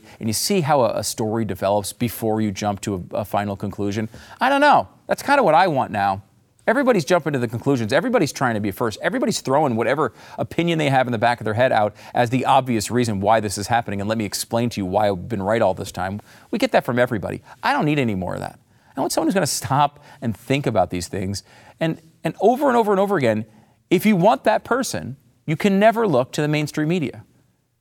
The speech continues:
They have the opposite, the opposite in their minds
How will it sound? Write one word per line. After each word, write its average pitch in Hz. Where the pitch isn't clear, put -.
They 180
have 185
the 180
opposite, 180
the -
opposite 170
in 101
their 95
minds -